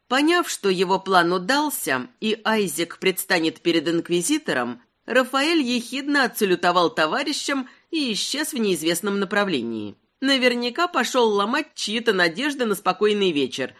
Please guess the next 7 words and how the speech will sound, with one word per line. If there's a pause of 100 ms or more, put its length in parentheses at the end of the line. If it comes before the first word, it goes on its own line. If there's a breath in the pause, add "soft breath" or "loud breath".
(120)
отнимать
у
детей
леденцы (260 soft breath)
и
мочить
котят.